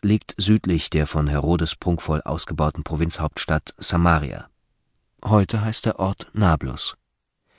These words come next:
Dort erbauten die Samaritaner einen eigenen Tempel. Separatistische Tendenzen führten zum Bruch mit Jerusalem.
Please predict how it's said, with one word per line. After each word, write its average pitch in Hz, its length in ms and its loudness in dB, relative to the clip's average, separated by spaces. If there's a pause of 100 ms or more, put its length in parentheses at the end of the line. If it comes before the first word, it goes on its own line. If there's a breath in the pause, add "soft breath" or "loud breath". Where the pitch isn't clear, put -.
(400 soft breath)
Dort 123 380 2
erbauten 90 420 2
die 82 140 2
Samaritaner 80 800 0
einen 82 320 -2
eigenen 85 400 2
Tempel. 80 440 -6 (1900)
Separatistische 127 800 2
Tendenzen 92 600 0
führten 98 360 -2
zum 98 260 -2
Bruch 85 380 -2
mit 71 220 -4
Jerusalem. 69 720 -6